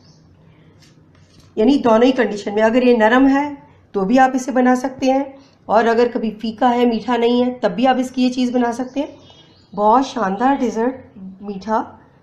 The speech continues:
बहुत अच्छा लगता है। फिर इसके हम इसे बादाम और पिस्ते की फ्लेक्स से इसे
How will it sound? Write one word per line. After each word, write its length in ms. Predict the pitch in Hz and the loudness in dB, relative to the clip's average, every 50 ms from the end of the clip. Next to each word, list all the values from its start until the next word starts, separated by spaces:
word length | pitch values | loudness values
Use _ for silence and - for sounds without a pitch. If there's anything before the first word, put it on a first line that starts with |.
| _ _ _ _ _ _ _ _ _ _ _ _ _ | _ _ _ _ _ _ _ _ _ _ _ _ _
बहुत 140 | - 233 | -2 -2
अच्छा 180 | 226 220 - 254 | -2 0 -2 -6
लगता 140 | 214 214 240 | -6 -4 -4
है। 60 | 254 | -6
फिर 80 | 262 247 | -6 -6
इसके 200 | 226 - - 247 | -8 -6 -6 -4
हम 160 | 220 214 220 | -2 -2 -2
इसे 180 | 226 226 - 320 554 - - - _ _ _ _ _ _ _ _ - | -4 -4 -6 -10 -12 -12 -14 -20 _ _ _ _ _ _ _ _ -2
बादाम 280 | 208 214 214 208 196 208 | 0 2 2 2 2 2
और 120 | 214 214 | 0 -2
पिस्ते 280 | 214 233 - - 220 214 | -4 -8 -8 -6 -8 -6
की 120 | 233 240 | -6 -8
फ्लेक्स 340 | 247 - 202 196 196 190 - | -8 -6 -6 -6 -6 -8 -8
से 160 | - 247 277 554 571 - - - - - _ _ - - | -4 -2 0 0 -2 -4 -6 -18 -20 -20 _ _ -20 -16
इसे 220 | 214 196 - - | -14 -12 -10 -10